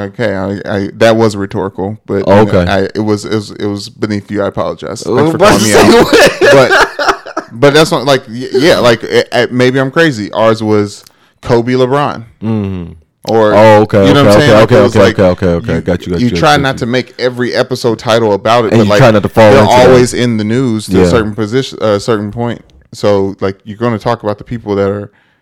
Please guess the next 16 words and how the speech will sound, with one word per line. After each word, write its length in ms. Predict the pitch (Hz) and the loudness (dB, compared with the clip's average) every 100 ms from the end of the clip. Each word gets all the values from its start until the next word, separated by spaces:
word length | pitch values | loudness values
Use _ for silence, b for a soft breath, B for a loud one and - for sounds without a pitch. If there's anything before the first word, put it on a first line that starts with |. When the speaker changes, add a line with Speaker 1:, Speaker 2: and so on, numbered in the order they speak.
| _ _ _ _ - | _ _ _ _ -12
Speaker 1:
uh, 320 | 92 73 60 - _ | -10 -8 -12 -18 _
oh 160 | - 85 | -12 -12
shit. 400 | - - 80 - _ _ _ _ _ _ _ _ _ _ | -12 -14 -16 -16 _ _ _ _ _ _ _ _ _ _
Speaker 2:
But 140 | 104 | 2
I 100 | 117 | 4
don't 140 | 127 120 | 4 4
wanna 160 | 101 | 0
skip 300 | 90 - 95 | -2 -2 0
over. 360 | 92 90 87 90 | 0 0 -2 -4
I, 260 | 80 101 85 | -2 0 0
I 20 | |
think 240 | 117 107 | -2 -4
that 180 | 95 92 | -4 -4
your, 240 | 95 90 90 | -4 -2 -2
your, 380 | 92 90 87 | -2 -2 -2
um, 580 | 80 85 87 85 85 85 | -4 -4 -6 -8 -12 -16